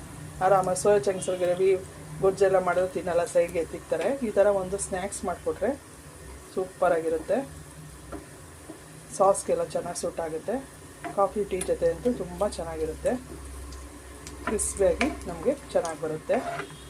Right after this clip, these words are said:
ಮೀಡಿಯಮ್ ಫ್ಲೇಮಲ್ಲಿ ಸ್ವಲ್ಪ ನಾವು ಚೆನ್ನಾಗಿ ಬೇಯಿಸ್ಕೋಬೇಕಾಗತ್ತೆ. ನೋಡಿ ಫ್ರೆಂಡ್ಸ್, ಆಗಿದೆ ಸೋಯಾ ಚಂಕ್ಸ್ ಕಬಾಬು.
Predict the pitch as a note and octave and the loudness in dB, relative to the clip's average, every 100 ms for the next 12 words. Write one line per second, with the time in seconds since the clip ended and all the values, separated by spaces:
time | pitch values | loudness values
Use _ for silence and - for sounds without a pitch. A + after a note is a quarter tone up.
0 | - - G#3 G#3+ G3 F3+ F3 E3 F3+ F3 | -14 -6 0 6 6 6 0 0 -4 -4
1 | D#3+ E3+ E3 A#3 C#4+ - E3+ D#3+ F3 D4 | -4 -2 -2 -2 -4 -4 -4 -4 -4 -6
2 | - - - E3 E3 - D#3+ D#3 D#3 D3+ | -8 -8 -2 -2 -2 -6 -6 -6 -8 -10
3 | C#3 G#3+ D4 - - - - - - - | -4 -4 -4 -10 -12 -12 -12 -18 -18 -10
4 | - - - - - - - _ - G#3 | -2 -2 -4 -16 -16 -20 -20 _ -2 0
5 | F#3+ A3 C4+ G3 F3 F#3 G3 F#3 C#4+ - | 2 2 2 2 0 -2 2 4 4 4
6 | G#3+ G3 F#3+ F#3+ F#3+ - E3 F3 F3 | 4 4 0 -4 -4 -4 -2 -2 0